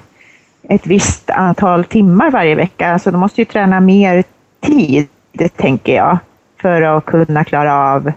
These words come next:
eh, att springa ultra. Eller Johan, du springer väl, du springer långt, va?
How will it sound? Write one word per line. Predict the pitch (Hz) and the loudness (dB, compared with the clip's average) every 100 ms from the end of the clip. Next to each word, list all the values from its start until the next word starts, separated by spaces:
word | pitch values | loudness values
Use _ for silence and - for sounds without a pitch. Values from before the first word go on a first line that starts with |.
| _ _ | _ _
eh, | - 139 143 - | -6 -2 0 -2
att | 151 | -2
springa | - 147 143 | -2 -2 0
ultra. | - 151 143 - 277 180 - - _ _ _ _ _ _ _ _ _ - | 0 -2 -4 -4 -2 0 0 -2 _ _ _ _ _ _ _ _ _ -2
Eller | 208 208 | 0 2
Johan, | 196 196 202 | 2 2 2
du | 240 233 | 4 2
springer | - 170 156 | 0 0 2
väl, | 151 160 | 0 0
du | 202 | 0
springer | 247 277 208 | 0 2 2
långt, | 143 143 175 | 2 0 -2
va? | - 185 | -2 -2